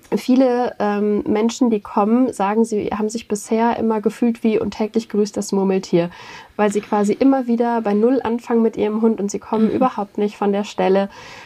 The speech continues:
Speaker 1: Ähm, und Grund ist sehr, sehr häufig einfach ein chronisch hoher Stresslevel beim Hund, ähm, den man natürlich, wie wir ja schon gesagt haben, erstmal versuchen würde, von allen möglichen anderen Seiten zu senken und das zu optimieren, aber manchmal reicht das nicht.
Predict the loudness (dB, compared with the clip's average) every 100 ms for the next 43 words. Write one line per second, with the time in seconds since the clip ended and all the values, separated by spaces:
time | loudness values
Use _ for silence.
0 | -8 0 2 2 2 0 0 0 0 2
1 | 4 4 4 0 0 -6 -2 0 2 0
2 | 0 0 0 -2 -8 -10 -6 -6 -6 0
3 | 2 2 0 -4 -12 0 2 2 -2 -8
4 | -8 -8 -6 -8 -4 -4 -4 -6 -6 -4
5 | -2 -4 -6 -18 -20 -18 -20 -14 0 2
6 | 4 2 0 2 4 4 2 2 2 0
7 | 0 0 0 0 -2 0 -2 -2 0 0
8 | 2 -2 -2 -2 0 0 0 0 -2 0
9 | 0 -2 0 2 0 -2 -6 0 2 2
10 | 0 0 -2 -2 -6 -2 -2 0 0 0
11 | 0 0 -4 -4 -4 -4 -4 0 2 4
12 | 2 -2 -4 -2 -2 -2 -2 -4 -2 -4
13 | -6 -10 -12 -6 -6 -6